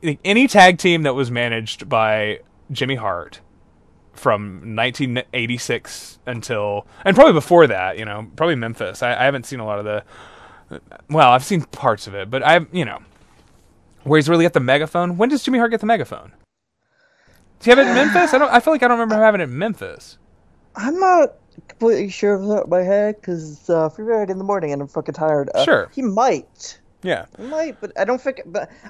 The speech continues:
Speaker 2: I don't think of it as one of his, uh, primary accoutrements,
Speaker 1: Right.
Speaker 2: if you will, until, uh, W W F.
Speaker 1: Right.
Speaker 2: I, I think it's also just more,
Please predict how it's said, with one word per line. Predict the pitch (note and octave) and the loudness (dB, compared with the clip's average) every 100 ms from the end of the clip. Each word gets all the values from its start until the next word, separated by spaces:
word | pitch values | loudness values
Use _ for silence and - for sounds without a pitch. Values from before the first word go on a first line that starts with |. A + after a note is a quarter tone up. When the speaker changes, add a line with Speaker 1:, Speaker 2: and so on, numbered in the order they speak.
| - | -4
Speaker 2:
I | |
don't | A#3+ C#4+ | -2 -2
think | D#4+ | -6
of | D4+ A#3+ | -8 -4
it | A#3+ | -2
as | G#3 F#3+ | -2 -6
one | G#3 | -10
of | F#3+ | -10
his, | F#3 E3 | -10 -4
uh, | E3+ D#3+ | -4 -4
primary | - G3 F#3 | -6 -8 -6
accoutrements, | F3 - G#3+ E3 E3 E3 E3 - - - - G3 | -8 -10 -14 -14 -6 -4 -4 -8 -18 -16 -6 6
Speaker 1:
Right. | C4+ F3 A#2 | 8 8 4
Speaker 2:
if | D#3 D3 | -8 -10
you | |
will, | C#3+ C3+ | -6 -4
until, | D3+ D#3 D#3+ D3+ C3+ B2+ | -6 -4 0 0 0 2
uh, | B2+ C3 B2+ - - - | 2 2 0 -6 -20 -14
W | D3 B2+ | -12 -12
W | B2+ C3+ | -8 0
F. | E3 A#2 - | 2 2 -2
Speaker 1:
Right. | F3+ E3 E3 F#2+ | -2 4 4 4
Speaker 2:
I, | D#3 D#3 | 0 2
I | |
think | F#3+ B3 A3+ | 0 -4 -10
it's | A3 | -4
also | G#3 F#3+ F#3 | -2 -4 -10
just | F3 F#3 | -12 -12
more, | F3+ F3+ E3+ D#3+ | -6 -2 0 -2